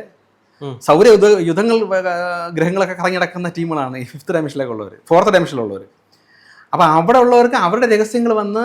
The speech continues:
Speaker 2: ഈ ത്രീ ഡയമെൻഷനിലെ ഈ തുണി പോലും നേരെ തച്ചെടുക്കാൻ അറിയാത്ത ആൾക്കാരൊന്ന് പറഞ്ഞു കൊടുത്ത് എങ്ങനെ ഇരിക്കും? അവരതൊക്കെ വലിയ സംഭവം പോലെ എഴുതി വെച്ചിട്ടുണ്ടെങ്കിൽ എന്താണെന്ന് അവർക്കന്ന് അറിഞ്ഞൂടാ.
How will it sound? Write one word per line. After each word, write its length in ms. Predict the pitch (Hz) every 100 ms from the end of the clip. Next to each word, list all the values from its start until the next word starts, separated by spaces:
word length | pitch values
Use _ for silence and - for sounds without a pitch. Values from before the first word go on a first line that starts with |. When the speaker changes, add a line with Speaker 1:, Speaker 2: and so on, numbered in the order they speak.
| 233
Speaker 2:
ഈ 120 | 202 214
ത്രീ 100 | 185
ഡയമെൻഷനിലെ 540 | 220 226 220 220 220 220
ഈ 240 | 214 214
തുണി 240 | 180 165 196
പോലും 340 | 226 240 240
നേരെ 260 | 220 214 220 196 - -
തച്ചെടുക്കാൻ 380 | 175 214 202 202
അറിയാത്ത 200 | 190 208
ആൾക്കാരൊന്ന് 420 | 185 190 196 190
പറഞ്ഞു 220 | 180 180 190
കൊടുത്ത് 140 | 180
എങ്ങനെ 180 | 175 185
ഇരിക്കും? 300 | 165 151 147 _ _ _ _ _ _ _ _ _ _ _ _ -
അവരതൊക്കെ 520 | 104 127 220 247 269
വലിയ 160 | 262
സംഭവം 240 | 247 233 247
പോലെ 140 | 262
എഴുതി 180 | 240 254
വെച്ചിട്ടുണ്ടെങ്കിൽ 520 | 220 247 240 226 208
എന്താണെന്ന് 400 | 190 110 123 170
അവർക്കന്ന് 320 | 190 202 220
അറിഞ്ഞൂടാ. 320 | 220 226 165